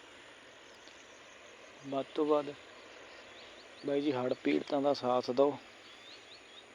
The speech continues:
ਹੂੰ। ਤੇ ਆਏ ਸੀ ਅੱਜ ਇੱਥੇ ਦਰਿਆ ਦਿਖਾ ਲਈਏ, ਮੈਂ ਕਿਹਾ ਚਲੋ ਤੁਹਾਨੂੰ। ਤੇ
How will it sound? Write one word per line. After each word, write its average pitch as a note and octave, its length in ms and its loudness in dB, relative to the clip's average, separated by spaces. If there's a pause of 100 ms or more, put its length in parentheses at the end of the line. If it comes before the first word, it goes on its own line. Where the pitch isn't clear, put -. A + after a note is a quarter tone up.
ਹੂੰ। C#3+ 140 -4 (1400)
ਤੇ A#2 560 -4 (3750)
ਆਏ C3 280 -2
ਸੀ C3+ 300 0
ਅੱਜ B2 160 -4
ਇੱਥੇ C#3 300 -2
ਦਰਿਆ B2 360 0
ਦਿਖਾ A#2 340 -6
ਲਈਏ, A#2+ 240 -4
ਮੈਂ A#2+ 120 -6
ਕਿਹਾ A#2 120 -10
ਚਲੋ A#2+ 220 -2
ਤੁਹਾਨੂੰ। B2 360 -6 (2500)
ਤੇ B2+ 180 -4